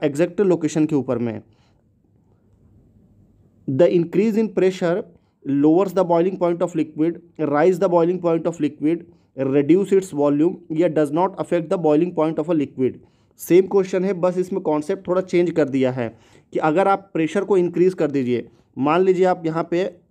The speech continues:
एक्स्ट्रा एडिशनल ऊपर से प्रेशर लगाते हैं, तो प्रेशर लगाने से क्या होगा? तो प्रेशर लगाने से जो आपका बॉइलिंग पॉइंट होता है लिक्विड का,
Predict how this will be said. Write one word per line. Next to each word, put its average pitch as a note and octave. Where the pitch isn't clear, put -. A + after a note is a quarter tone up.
एक्स्ट्रा F3+
एडिशनल E3+
ऊपर F3
से F#3+
प्रेशर F3
लगाते C3+
हैं, B2
तो C#3+
प्रेशर E3
लगाने F#3
से G3
क्या F#3+
होगा? B2
तो D3
प्रेशर E3
लगाने F#3+
से F#3
जो F#3
आपका F3+
बॉइलिंग E3
पॉइंट F3
होता F3+
है E3+
लिक्विड E3
का, F3